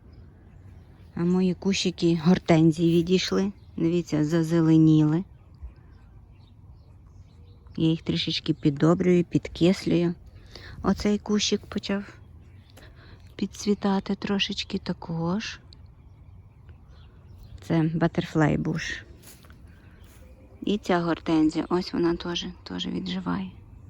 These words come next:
Ну, поки так, а там побачимо, як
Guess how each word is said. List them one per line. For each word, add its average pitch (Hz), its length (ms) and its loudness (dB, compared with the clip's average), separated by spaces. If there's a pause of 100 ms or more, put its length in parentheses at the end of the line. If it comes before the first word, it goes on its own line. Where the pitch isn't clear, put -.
(3750)
Ну, 247 200 0
поки - 360 -4
так, - 340 -6
а - 60 -6
там 185 260 -6
побачимо, 190 540 -6
як - 140 -8